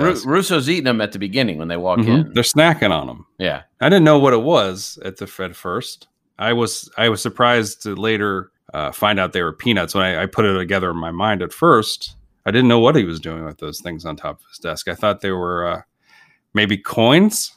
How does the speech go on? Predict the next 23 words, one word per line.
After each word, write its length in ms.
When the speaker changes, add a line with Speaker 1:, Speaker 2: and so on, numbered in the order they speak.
Speaker 1:
Well, 140
right 180
when 120
they 80
walk 320
in, 180
Russo 360
is 340
fingering 440
that 180
bag 340
and 100
eating 260
some 220
treats. 580
And 120
I 60
love 240
the, 120
I 80
Speaker 2:
Is 100
Speaker 1:
love, 180
Speaker 2:
he? 80